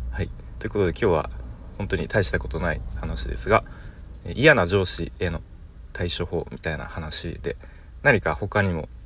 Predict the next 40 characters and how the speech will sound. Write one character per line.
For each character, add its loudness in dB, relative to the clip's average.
皆 0
さ -4
ん -4
が -4
日 -4
々 -2
や 4
ら 6
れ 2
て -2
る 0
こ -2
と、 -2
こ 0
ん 6
な、 6
こ 0
ん 4
な 6
工 2
夫 6
し 2
て 6
ま 12
す -4
み -2
た -2
い 0
な -2
あ 4
れ 2
ば -2
教 6
え 10
て 2
も 2
ら 4
え 4
る 0
と、 2